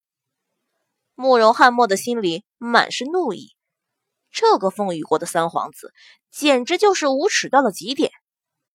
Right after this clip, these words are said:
凤玉饶有深意地看了慕容翰墨一眼：“麻烦？本王还不信有人和钱过不去。”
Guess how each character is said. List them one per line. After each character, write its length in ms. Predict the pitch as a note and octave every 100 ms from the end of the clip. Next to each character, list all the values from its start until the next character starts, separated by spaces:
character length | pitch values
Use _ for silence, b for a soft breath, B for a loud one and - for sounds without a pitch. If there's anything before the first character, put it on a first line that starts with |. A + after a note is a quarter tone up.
| _ _ _ _ _ _ _
凤 420 | - F#4+ F#4 F4+
玉 180 | F4 D4+
饶 220 | C4+ E4
有 160 | D#4+
深 300 | A3 D#4+ E4+
意 80 | F4+
地 100 | C4
看 320 | G3+ - F#4+
了 100 | D#4
慕 160 | F3+ F3
容 140 | E3
翰 220 | E3 G#3 F3+
墨 160 | D#3+
一 80 | D3+
眼 180 | F#2+ C#2 _ _ _ _ _ _ _ _ _ _ _
：“麻 420 | G3+ E3 G#2 D2
烦？ 280 | - C4+ G3+ G#3 _ _ _ _ _ _ _ _ _ _ _ _
本 260 | B3+ B3+
王 320 | A#3+ A#3+ C4
还 260 | D4 G3 G3
不 160 | G3 G3+
信 360 | - F#3 C#3 F#3+ _ _ _ _
有 380 | F3 E3 B2+
人 240 | A2 D#3+ G#3+
和 180 | - A#3
钱 480 | - - B2 F#3
过 240 | C4 D#4 G3+
不 60 | -
去。” 240 | - -